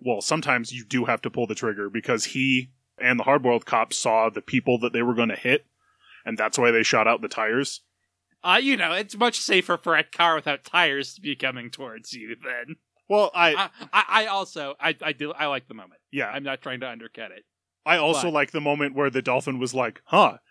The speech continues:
Speaker 1: And he was like, "Wow, that was a pretty good shot on my, like, you know, don't worry, I'm fairly accurate." And then he's thinking about the other guy's shot, and he was like, "That was at a much harder angle, and he still managed to hit the tires.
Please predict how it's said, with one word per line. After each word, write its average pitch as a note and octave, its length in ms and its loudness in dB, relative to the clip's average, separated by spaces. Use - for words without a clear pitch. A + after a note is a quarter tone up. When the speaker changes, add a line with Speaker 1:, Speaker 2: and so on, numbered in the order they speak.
Speaker 1:
And C#3 100 -2
he C#3 60 0
was C3+ 140 -2
like, B2+ 280 0
"Wow, B2+ 180 0
that F#3+ 40 4
was B2+ 100 0
a - 60 -8
pretty D#3 200 0
good B2+ 160 -2
shot E3+ 260 4
on A#2+ 100 0
my, C3+ 240 2
like, A#2+ 400 -4
you C3 100 -10
know, G#2+ 300 -6
don't F#3 160 4
worry, C3 180 4
I'm C3 180 0
fairly C#3 360 0
accurate." A2+ 480 -2
And B2 120 -6
then A#2+ 80 -2
he's A#2 160 -2
thinking B2+ 280 -2
about A#2+ 240 0
the A#2 100 -4
other A2+ 380 -4
guy's A#2+ 420 0
shot, C#3 280 4
and C3 100 -6
he D3 60 -4
was C3 120 -2
like, A#2 220 -2
"That D3+ 100 4
was A3 100 6
at C3+ 100 6
a B2 60 0
much D3 300 0
harder D3+ 420 2
angle, B2 300 2
and A2+ 120 -4
he D3+ 120 -6
still - 420 0
managed A2 320 -6
to A#2+ 60 -12
hit B2+ 120 -6
the B2 80 -10
tires. A2 520 -4